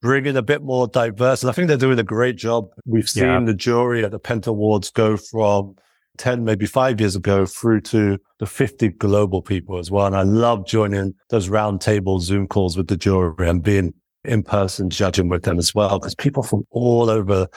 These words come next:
Speaker 1: the world, different languages, different experiences as well, whether that's through design or whether that's th-, through cuisine as well. And all those conversations come up, and that's what excites me. And I feel like that sense of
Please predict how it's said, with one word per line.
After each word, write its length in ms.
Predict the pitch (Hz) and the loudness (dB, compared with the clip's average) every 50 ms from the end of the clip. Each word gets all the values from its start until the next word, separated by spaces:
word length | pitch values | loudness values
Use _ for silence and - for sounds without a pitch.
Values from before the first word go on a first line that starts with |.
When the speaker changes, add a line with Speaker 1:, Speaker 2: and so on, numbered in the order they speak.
| - _ | -18 _
Speaker 1:
the 140 | - - 101 | -4 -4 -2
world, 540 | 92 95 101 101 101 98 92 92 92 87 85 95 | 0 0 2 2 2 2 2 2 0 -2 -4 -6
different 300 | - 117 107 - 151 131 | -6 -4 -2 -2 0 2
languages, 600 | 131 139 143 151 147 123 120 110 - 104 92 85 | 2 2 2 4 2 2 2 0 0 -2 -4 -2
different 300 | - - 104 - 135 143 | -4 -6 -4 -2 -2 -2
experiences 880 | 156 - - - - - 147 151 151 143 131 117 113 - - 113 92 90 | -2 -4 -8 -10 -4 0 0 2 2 2 0 0 0 0 0 0 0 0
as 180 | 107 98 95 110 | -2 -4 -2 -2
well, 400 | 123 127 131 135 123 113 95 - - - - _ _ _ _ - | 0 2 2 4 2 2 0 -4 -8 -18 -20 _ _ _ _ -6
whether 260 | 120 113 123 113 127 | -2 -2 0 0 0
that's 180 | 123 113 110 - | -2 -2 -4 -4
through 200 | - 123 117 107 | -4 -4 -4 -4
design 580 | - 107 98 120 131 131 131 131 127 123 117 | -6 -4 -2 -2 0 0 0 0 0 0 0
or 60 | 110 | 0
whether 260 | 104 110 107 107 117 113 | 0 -2 -2 -2 -4 -6
that's 260 | 107 104 - - - | -6 -6 -8 -8 -8
th-, 160 | - 117 - | -8 -10 -10
through 380 | _ - - 120 117 113 110 98 | _ -2 0 2 2 2 2 0
cuisine 800 | - - - 123 113 98 101 117 127 135 135 135 127 117 101 | -2 0 0 0 0 2 2 2 2 2 2 2 2 2 0
as 140 | 101 95 - | -2 -2 0
well. 160 | 127 123 120 | 2 2 2
And 80 | 104 110 | 2 2
all 140 | 120 143 143 | 2 2 2
those 220 | 143 139 131 - | 2 2 2 2
conversations 640 | - - 131 110 107 107 - 120 117 - 117 104 - | 0 -2 -4 -4 -4 -4 -2 -2 -2 -2 -6 -10 -8
come 200 | - 113 110 113 | -6 -4 -2 0
up, 160 | 117 101 - | 0 -2 0
and 100 | 107 104 | 0 0
that's 200 | 117 123 - - | 0 0 -2 -2
what 120 | 123 101 | -4 -6
excites 420 | 95 - - 104 98 98 92 - - | -6 -4 -2 -2 -2 -2 -4 -8 -14
me. 160 | 95 - - - _ _ _ _ _ _ _ _ _ _ _ _ _ _ _ _ _ _ _ _ _ _ _ _ _ _ _ _ _ _ _ - | -18 -20 -20 -20 _ _ _ _ _ _ _ _ _ _ _ _ _ _ _ _ _ _ _ _ _ _ _ _ _ _ _ _ _ _ _ -2
And 80 | 98 | 0
I 60 | 101 101 | 0 0
feel 240 | - - 135 120 | 0 0 2 2
like 340 | 113 113 110 107 104 - - - _ | 2 2 2 0 0 -4 -10 -8 _
that 260 | 120 123 123 123 - | 0 0 0 0 -4
sense 340 | - - 131 120 113 107 - | -4 -2 -2 -2 -2 -4 -4
of 220 | 120 113 110 95 | -2 -2 -2 -4